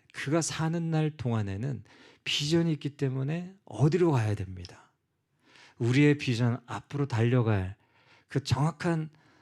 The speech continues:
아, 시선과 방향과 계획을 계속해서 주께로부터 흘러오잖아요. 아, 그걸 알고 있고,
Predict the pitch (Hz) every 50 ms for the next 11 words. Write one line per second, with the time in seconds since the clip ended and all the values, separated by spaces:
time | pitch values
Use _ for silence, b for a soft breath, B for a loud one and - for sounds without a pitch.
0 | b b b - 123 120 117 117 - - 170 143 160 151 156 151 143 147 143 143
1 | 139 135 117 113 113 113 113 113 110 107 107 107 - 123 127 123 123 127 131 -
2 | - - 127 120 120 131 127 113 107 98 95 104 104 95 90 107 - b b b
3 | b b b b b b - - - - - - - - - - 143 127 - 143
4 | 131 127 120 - - - 135 - - - 151 147 139 113 117 - - - 123 113
5 | 107 110 113 - - - 165 156 156 127 101 95 - - 98 90 90 90 92 117
6 | 127 117 - _ _ _ _ _ _ _ _ _ _ _ _ _ _ - 113 104
7 | - - - 123 139 135 117 101 95 101 107 104 - 113 104 98 - _ - 135
8 | 156 175 180 175